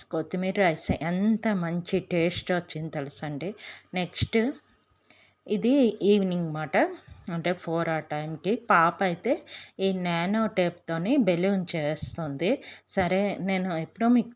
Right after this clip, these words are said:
చెప్పాను, మా పాప నానో టేప్తో చేసినప్పుడు మీకు షేర్ చేస్తానని చెప్పాను కదా, అదే ఇది మాట. ఇక్కడ ఎందుకు కెమెరా అలా ఊగిందో నాకు తెలీదు, కొంచెం కదులుతుంది.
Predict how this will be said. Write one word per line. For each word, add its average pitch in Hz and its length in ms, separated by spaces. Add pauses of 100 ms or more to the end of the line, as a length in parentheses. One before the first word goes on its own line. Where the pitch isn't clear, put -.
చెప్పాను, 175 460
మా 208 180 (140)
పాప 151 260
నానో 170 380
టేప్తో 175 520 (440)
చేసినప్పుడు 180 640
మీకు 175 320
షేర్ 185 340
చేస్తానని 175 760
చెప్పాను 165 440
కదా, 160 220 (140)
అదే 156 360
ఇది 143 200 (100)
మాట. 131 160 (1500)
ఇక్కడ 185 260
ఎందుకు 190 460
కెమెరా 190 400
అలా 180 160 (120)
ఊగిందో 165 560
నాకు 165 340
తెలీదు, 143 500 (160)
కొంచెం 160 360
కదులుతుంది. 165 760